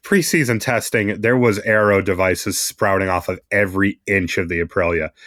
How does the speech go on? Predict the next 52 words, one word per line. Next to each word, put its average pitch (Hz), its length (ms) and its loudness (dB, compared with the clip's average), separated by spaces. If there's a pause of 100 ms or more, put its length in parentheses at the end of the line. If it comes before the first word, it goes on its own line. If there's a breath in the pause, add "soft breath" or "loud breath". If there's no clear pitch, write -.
(280 loud breath)
They 123 140 0
had 143 180 -2
wings 90 280 0
on 123 100 0
the 135 80 0
front. 135 360 0 (120)
They 170 140 0
had 156 180 0
wings 147 440 0 (120)
under 202 300 2
the 120 120 0
front. 92 400 -2 (320 soft breath)
They 185 140 0
had 190 180 2
wings 147 340 2
on 160 120 4
the 135 80 4
back. 117 440 -2
They 113 160 2
had 107 200 0
wings 107 420 2
on 104 120 2
the 92 80 2
swing 101 420 0
arm. 85 420 0 (1400)
Oh, 120 160 4
and 98 200 0
they 110 160 2
have, 143 320 -2
uh, 143 240 4
side 170 340 0
pods 95 280 0
now. 82 320 -4 (640 soft breath)
They 135 80 2
actually, 175 420 2
they, 131 240 0
they 143 160 2
took - 300 -2
the 156 160 4
side 151 320 0
pods 139 260 0
that 117 140 -2
Mercedes 117 540 0
discarded 110 680 2
and 101 180 -2
they 98 60 4
actually 92 240 0
put - 160 -2
them 98 100 -2
on 90 80 -2
their 78 80 -6
bike. 82 420 -4